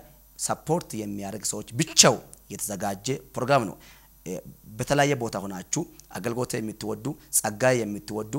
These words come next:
እ፣ ብን ላለው የእግዚአብሔር ቅባት የምትወዱ ሰዎች ለእናንተ ብቻው ቤተክርስቲያኒቱ በቋሚ በገንዘብ ሰፖርት የምታደርጋችሁ ሰዎች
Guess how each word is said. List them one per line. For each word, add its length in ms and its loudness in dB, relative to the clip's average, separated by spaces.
እ፣ 180 -2
ብን 200 4
ላለው 240 8
የእግዚአብሔር 440 0
ቅባት 340 0
የምትወዱ 540 -6
ሰዎች 320 2
ለእናንተ 460 4
ብቻው 600 8
ቤተክርስቲያኒቱ 640 0
በቋሚ 580 2
በገንዘብ 520 0
ሰፖርት 500 0
የምታደርጋችሁ 720 -6
ሰዎች 260 2